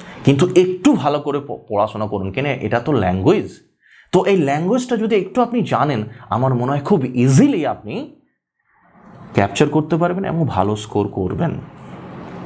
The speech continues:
যেমন আমার মিশন জবে ম্যাডাম আছেন, সেখানে হিন্দি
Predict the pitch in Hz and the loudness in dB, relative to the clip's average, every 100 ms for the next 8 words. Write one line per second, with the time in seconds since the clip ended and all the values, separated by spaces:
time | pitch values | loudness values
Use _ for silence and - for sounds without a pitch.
0 | - - 104 117 107 104 98 92 - 131 | -10 0 2 2 0 0 0 -2 -2 0
1 | 107 98 92 90 98 95 95 90 95 82 | 0 0 0 2 0 0 -4 -4 -6 -6
2 | - - - - 107 104 90 80 95 95 | -10 -20 -12 -4 -2 0 -2 0 0 0